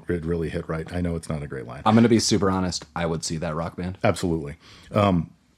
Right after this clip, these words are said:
Speaker 1: so the, the ex-boyfriend, Johnny, is like, he's, he's in the house and he pulls Tony Danza into, like, the dining room.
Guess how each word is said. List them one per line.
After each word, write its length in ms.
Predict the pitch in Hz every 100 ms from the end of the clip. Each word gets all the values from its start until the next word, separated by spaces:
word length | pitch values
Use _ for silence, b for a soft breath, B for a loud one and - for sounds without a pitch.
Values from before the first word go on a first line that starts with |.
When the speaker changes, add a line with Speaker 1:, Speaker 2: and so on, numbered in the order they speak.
| _ _ _ - -
Speaker 1:
so 400 | - 131 117 113 -
the, 180 | 123 -
the 400 | 117 113 110 110 - _ _ _ _ _ _ -
ex-boyfriend, 720 | 143 143 135 127 98 - 95 85
Johnny, 360 | 117 120 104
is 160 | 90 90
like, 280 | 98 87 -
he's, 360 | - 135 143 131
he's 280 | - 143 135
in 100 | 139
the 80 | 104
house 320 | 101 92 107
and 100 | 92
he 100 | 123
pulls 320 | - 117 98
Tony 280 | - 113 101
Danza 320 | 92 90 85
into, 220 | 101 90
like, 200 | 85 85
the 80 | 82
dining 280 | 80 80 82
room. 300 | 78 78